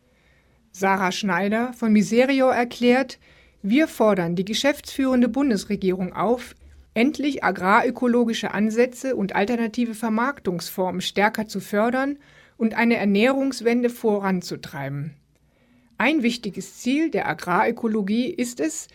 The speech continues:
wirtschaftlich tragfähige und sozial gerechte Umgestaltung der Ernährungssysteme.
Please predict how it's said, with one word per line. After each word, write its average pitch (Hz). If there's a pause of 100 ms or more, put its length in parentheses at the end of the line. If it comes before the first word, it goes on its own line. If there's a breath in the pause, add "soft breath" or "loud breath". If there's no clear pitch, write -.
(220 soft breath)
wirtschaftlich 240
tragfähige 262
und 208
sozial 196
gerechte 226 (400 soft breath)
Umgestaltung 202 (100)
der 214
Ernährungssysteme. 175